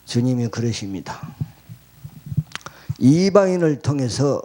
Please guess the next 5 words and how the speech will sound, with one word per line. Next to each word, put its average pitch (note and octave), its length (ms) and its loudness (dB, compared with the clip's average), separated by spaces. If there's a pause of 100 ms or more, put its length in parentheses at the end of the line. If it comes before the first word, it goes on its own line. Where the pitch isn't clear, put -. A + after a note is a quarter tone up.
(360)
북한을 C#3+ 540 0
통해서 C3+ 680 -2 (540)
내가 A#2 680 -2 (1700)
전부 E3 460 2
다 C3+ 320 -4